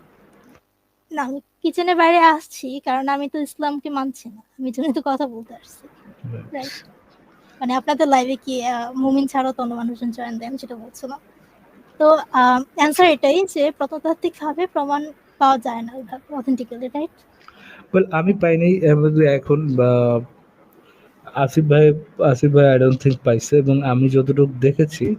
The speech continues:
Speaker 2: তো আম-, আমি তো অনেকগুলা ব্লগ দেখছি ওইখানে এবং আম-, আম-, আপনার, আপনার পরিবারও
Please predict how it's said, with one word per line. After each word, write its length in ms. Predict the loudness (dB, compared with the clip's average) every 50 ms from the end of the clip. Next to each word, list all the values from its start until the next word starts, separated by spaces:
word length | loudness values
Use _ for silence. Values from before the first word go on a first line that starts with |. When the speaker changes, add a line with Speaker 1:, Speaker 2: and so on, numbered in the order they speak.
| -2 0
Speaker 2:
তো 260 | 2 2 4 4 4
আম-, 200 | 2 2 0 0
আমি 300 | 0 0 0 2 2 2
তো 160 | 2 4 4
অনেকগুলা 400 | 4 4 4 4 4 4 4 4
ব্লগ 340 | 2 2 2 2 2 2 0
দেখছি 320 | -2 -2 -2 -2 0 0
ওইখানে 400 | 0 2 2 2 2 2 0 0 -4 _ _ _ _ -20 -20 -20 _ _ _
এবং 260 | -6 -2 0 0 0
আম-, 180 | 0 -2 -6 -4
আম-, 280 | -2 0 2 2 0 -2 -4 _ -6
আপনার, 440 | -6 -6 -4 _ -2 0 0 -2 -4 -10 _ _
আপনার 300 | -4 -4 -4 -2 -2 -2
পরিবারও 580 | 0 0 2 2 4 4 4 6 6 6 4 4